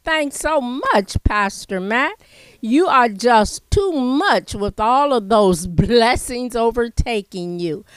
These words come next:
So blessed that you're able to bless someone else. Hallelujah.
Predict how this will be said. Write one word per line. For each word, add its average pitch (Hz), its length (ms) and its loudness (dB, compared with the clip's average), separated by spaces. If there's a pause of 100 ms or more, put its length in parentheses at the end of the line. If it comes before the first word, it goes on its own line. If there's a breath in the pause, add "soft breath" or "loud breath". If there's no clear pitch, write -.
(200 loud breath)
So 285 460 2
blessed 226 840 -2
that 220 180 -2
you're 214 380 0
able 233 560 0
to 185 240 -2
bless 220 440 -2
someone 185 880 -4 (100)
else. 175 360 -6
Hallelujah. 190 1500 -2